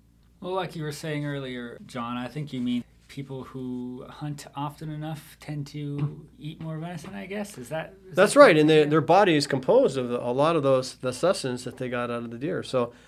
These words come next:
Speaker 2: all of our, all of our generations have done that, uh, especially in the past. And Nelson also talks about how freezers and grocery stores foster the modern illusion that life sustains itself without taking other life. In other words, he's saying,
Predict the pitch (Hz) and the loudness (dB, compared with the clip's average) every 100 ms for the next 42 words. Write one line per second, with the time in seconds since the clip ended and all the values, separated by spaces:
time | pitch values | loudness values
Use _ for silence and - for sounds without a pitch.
0 | _ _ - 143 175 143 147 135 127 - | _ _ 2 8 10 10 8 8 4 -2
1 | - - 156 143 127 120 131 117 135 143 | -6 0 2 4 2 4 2 2 0 -2
2 | 117 107 117 110 110 120 127 117 113 113 | -6 -10 -8 -8 -6 -6 -4 -6 -6 -8
3 | 107 107 110 - 135 - 131 113 107 131 | -8 -8 -12 -6 -6 -4 -6 -6 -6 -4
4 | 131 123 - _ - _ - 139 143 160 | -2 -4 -8 _ -20 _ -2 2 4 6
5 | 214 214 156 175 160 143 151 143 127 131 | 6 4 2 2 0 0 0 -2 -2 -2
6 | 127 127 123 120 - - 165 180 165 139 | 0 0 -2 -4 -14 -2 2 4 4 2
7 | 123 113 139 151 147 123 - 127 120 117 | 0 6 6 6 2 -4 -2 -2 0 0
8 | 113 - _ _ _ _ - 131 139 143 | -4 -12 _ _ _ _ -2 4 4 4
9 | 131 120 113 120 147 175 180 185 185 170 | -2 -2 -2 2 4 4 4 6 4 4
10 | 131 117 120 120 120 139 151 - 139 - | 2 -4 -4 -4 2 2 2 -2 -6 -2
11 | 147 151 139 120 123 117 123 120 127 127 | 0 0 -2 -4 -4 -4 -6 -4 -2 -2
12 | - - 131 131 123 120 117 113 107 117 | -4 -8 -6 -4 -6 -6 -8 -6 -6 -6
13 | 107 107 117 120 120 113 110 - 117 127 | -6 -8 -6 -6 -4 -6 -8 -10 -10 -6
14 | 117 110 | -6 -6